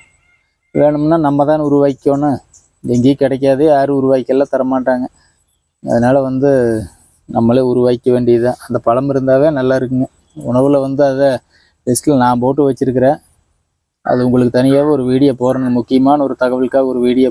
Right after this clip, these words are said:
போடணும். முதல்ல வந்து பழம், அதுக்கு அடுத்தது காய்கறி, அதுக்கு அடுத்தது கீரை,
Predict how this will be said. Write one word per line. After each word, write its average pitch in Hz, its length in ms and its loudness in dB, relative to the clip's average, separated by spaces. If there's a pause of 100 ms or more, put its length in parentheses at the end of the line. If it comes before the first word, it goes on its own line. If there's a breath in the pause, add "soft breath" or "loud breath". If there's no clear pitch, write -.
போடணும். 120 440 -2 (320)
முதல்ல 135 280 0
வந்து 139 200 -4
பழம், 127 360 0
அதுக்கு 131 320 -2
அடுத்தது 131 260 -4
காய்கறி, 127 480 0 (840)
அதுக்கு 131 220 0
அடுத்தது 131 300 -4
கீரை, 123 320 2